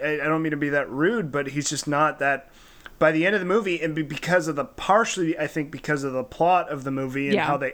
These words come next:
Speaker 1: end it, it's like he's just a, he is a replaceable character. It's, it, part
Speaker 2: Yeah.
Speaker 1: of it's him, but also part of it's not. It's just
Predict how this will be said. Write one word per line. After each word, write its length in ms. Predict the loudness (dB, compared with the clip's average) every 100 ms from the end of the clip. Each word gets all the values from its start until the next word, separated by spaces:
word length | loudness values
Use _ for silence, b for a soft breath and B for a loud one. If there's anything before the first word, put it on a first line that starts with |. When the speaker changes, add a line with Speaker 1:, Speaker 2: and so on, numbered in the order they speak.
| 0
Speaker 1:
end 240 | 0 0
it, 240 | -2 -2 -8 B B B
it's 120 | 0
like 220 | 2 2
he's 320 | -4 -4 -4 -2
just 300 | -2 -2 0
a, 260 | 0 0 -6 b b b b b b _ _ -8
he 240 | -4 -4
is 300 | 2 4 4
a 80 | 2
replaceable 680 | 2 -2 0 0 0 -4 -2
character. 460 | 2 4 4 -2 -8
It's, 180 | -8 -10
it, 340 | -6 -6 -4
part 220 | 2 4
Speaker 2:
Yeah. 40 | 6
Speaker 1:
of 80 | 2
it's 200 | -2 -2
him, 280 | 0 0
but 120 | -2 -2
also 280 | 0 0 -2
part 300 | -2 0 2
of 80 |
it's 220 | 0 -4 -4
not. 340 | 2 2 0
It's 220 | -4 -8
just 340 | -6 -4 -4